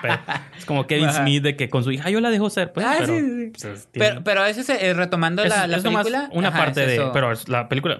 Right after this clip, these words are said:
Speaker 1: va por otro lado, ¿no? De que
Speaker 2: Y aparte está a punto de, de dar a luz.
Speaker 1: Ajá, aparte, digo,
Speaker 2: Este,
Speaker 1: viene tu tercer niño.
Speaker 2: que se, que se sabe por las pláticas que tiene con su hermano que no fue realmente planeado. No es,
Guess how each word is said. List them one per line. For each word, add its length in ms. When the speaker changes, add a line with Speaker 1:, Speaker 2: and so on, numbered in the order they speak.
Speaker 1:
va 80
por 140
otro 120
lado, 160
¿no? 120
De 120
que 220
Speaker 2:
Y 60
aparte 340
está 240
a 240
punto 240
de, 200
de 280
dar 160
a 60
luz. 340
Speaker 1:
Ajá, 240
aparte, 280
digo, 160
Speaker 2:
Este, 100
Speaker 1:
viene 120
tu 100
tercer 460
niño. 280
Speaker 2:
que 100
se, 220
que 100
se 160
sabe 440
por 340
las 160
pláticas 400
que 80
tiene 180
con 100
su 60
hermano 320
que 260
no 280
fue 160
realmente 440
planeado. 420
No 200
es, 300